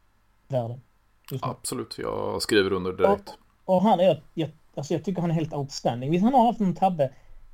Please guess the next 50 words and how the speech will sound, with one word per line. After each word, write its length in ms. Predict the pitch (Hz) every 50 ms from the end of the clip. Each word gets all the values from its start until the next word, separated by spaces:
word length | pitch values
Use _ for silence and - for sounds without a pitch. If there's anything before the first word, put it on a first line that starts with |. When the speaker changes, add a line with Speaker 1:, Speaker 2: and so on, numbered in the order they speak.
| -
Speaker 1:
och 120 | - - 156
han 140 | 175 190 165
har, 140 | 156 208
brukar 380 | 202 170 185 202 214 208 - 156
väl 80 | 151 160
ha 120 | 185 196
i 80 | 180 165
sig 200 | - 160 160 156
en, 80 | 143
två 140 | - 147 143
tabbar 280 | 143 - 160 143 135 123
per 140 | - 127
säsong, 320 | 123 - 139 - - 127 110 117
men 80 | 127
jag 100 | 135 135
Speaker 2:
Mm. 120 | 127 120 107
Speaker 1:
tycker 140 | 120 -
han 100 | 131 127
väger 320 | 120 131 127 123 127 131 135
upp 200 | 131 - - -
det 80 | -
med 140 | 120 123 120
allt 180 | 120 113 117 120
annat. 240 | 123 131 135 - -
Jag 100 | 127 -
tycker 220 | - 127 127 123
han 120 | 117 123
är 100 | 123 120 - _ - -
fruktansvärt 560 | - 135 - - - 123 113 113 147 - -
bra. 140 | - 180 - - - _ _
Det 100 | - 160
är 40 | 147
ingen 180 | 147 160 156 147
diskussion 520 | 143 139 - - - - - 175 131 127
om 60 | 131
man 80 | 131 127
ska... 200 | - - 139 131 131 - _ _ _ _ _ _ _ _ _ _ _
Alltså, 200 | - 139 - 143
vem, 240 | 135 139 135 135 117 - -
alltså, 200 | - - - 147
jag, 280 | 135 127 131 135 143 156 151 147 160
ingen 200 | 175 175 160 139
diskussion 500 | 135 135 - - - - - 135 120 127
att 120 | 127 -
han 140 | - 143 135
är 280 | 131 127 127 127 127 - _ _ _ _
bäst 260 | - 156 143 - - 139
i 40 |
Italien, 340 | 131 - 156 123 123 123 131
va? 80 | 139